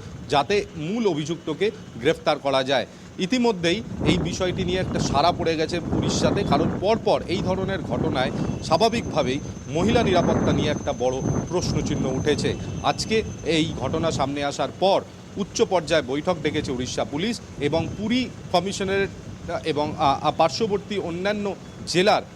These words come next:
এসপিদেরকে নিয়ে একটি গুরুত্বপূর্ণ বৈঠক করছেন রেঞ্জ ডিআইজি এবং কিভাবে মহিলা নিরাপত্তাকে আরও সুনিশ্চিত করা যায় সেই নিয়েই কিন্তু আজ এই বৈঠক ডাকা হয়েছে। তবে বারবার ঘটে চলা এই ধরনের নারকীয় ঘটনা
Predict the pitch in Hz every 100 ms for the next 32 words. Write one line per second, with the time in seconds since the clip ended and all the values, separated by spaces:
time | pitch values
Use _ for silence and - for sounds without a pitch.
0 | - - 170 - 220 202 180 160 135 170
1 | 165 - - 143 143 135 175 - 190 170
2 | 165 127 127 185 185 180 170 190 180 139
3 | - - 101 143 208 160 139 170 165 143
4 | 240 - - - 156 180 - 196 175 226
5 | 214 - - - 151 185 233 214 180 170
6 | 185 - 196 180 160 139 160 175 139 143
7 | - 226 - 165 151 135 147 160 104 -
8 | - - - 208 226 214 202 170 175 202
9 | 202 135 135 - - - 151 127 143 147
10 | 123 120 127 123 127 110 127 - - -
11 | 147 135 120 147 180 196 185 139 143 151
12 | 156 151 156 190 175 180 175 156 139 143
13 | 156 131 117 135 185